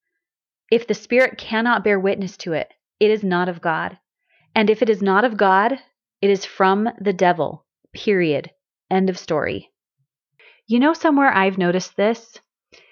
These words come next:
We have these Instagram evangelists, as I've heard them called. Like, for instance, Brené Brown. And I'm not saying Brené Brown is bad.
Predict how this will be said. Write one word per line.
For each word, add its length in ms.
We 120
have 480
these 640
Instagram 800
evangelists, 760
as 140
I've 140
heard 180
them 140
called. 420
Like, 320
for 180
instance, 400
Brené 440
Brown. 440
And 400
I'm 120
not 160
saying 220
Brené 280
Brown 220
is 100
bad. 440